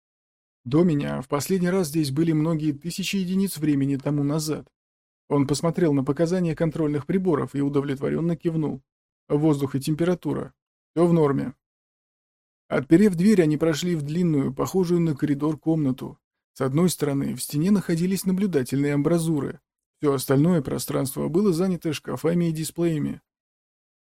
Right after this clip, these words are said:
«Никаких признаков жизни», — сказал Линкика,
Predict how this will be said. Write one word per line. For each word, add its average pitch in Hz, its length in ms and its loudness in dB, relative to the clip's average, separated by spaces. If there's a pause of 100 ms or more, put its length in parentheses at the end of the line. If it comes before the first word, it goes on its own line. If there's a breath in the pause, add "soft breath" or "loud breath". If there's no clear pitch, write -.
(180)
«Никаких 156 500 2
признаков 143 460 0
жизни», — 135 460 -4 (380)
сказал 147 260 2
Линкика, 143 640 -2